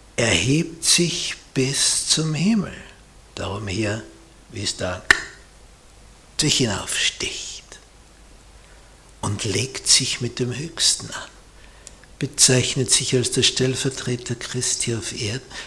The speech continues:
bezeichnet sich als heiliger Vater und führt ein neues Opfersystem ein,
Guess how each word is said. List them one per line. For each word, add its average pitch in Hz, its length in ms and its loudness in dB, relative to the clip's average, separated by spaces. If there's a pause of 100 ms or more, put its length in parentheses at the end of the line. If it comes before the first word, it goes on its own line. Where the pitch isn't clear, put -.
bezeichnet 127 600 4
sich - 240 2
als 110 180 0
heiliger 110 480 -2
Vater 123 720 -6 (800)
und 127 200 4
führt 135 320 8
ein 123 180 8
neues 120 400 4
Opfersystem - 1160 2 (140)
ein, 135 560 -4